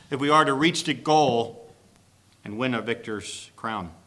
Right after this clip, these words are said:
We know it also describes it as a spiritual warfare, a fierce, continuous battle with the forces of evil that seek to destroy us.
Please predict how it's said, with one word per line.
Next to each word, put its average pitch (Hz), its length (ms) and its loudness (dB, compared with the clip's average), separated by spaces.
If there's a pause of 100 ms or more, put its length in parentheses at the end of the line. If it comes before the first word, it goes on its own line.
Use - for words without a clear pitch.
(2250)
We 110 80 -8
know 127 240 2
it 127 80 2
also 135 240 2
describes 160 640 4
it 139 160 2
as 135 260 2
a 123 80 0
spiritual 143 640 0
warfare, 127 540 -2 (920)
a 135 80 2
fierce, 175 600 2
continuous 143 920 2
battle 156 560 2 (1600)
with 156 140 0
the 156 100 0
forces 202 560 4
of 196 180 4
evil 185 680 6
that 165 160 10
seek 190 340 4
to 170 80 -4
destroy 165 560 0
us. - 640 -2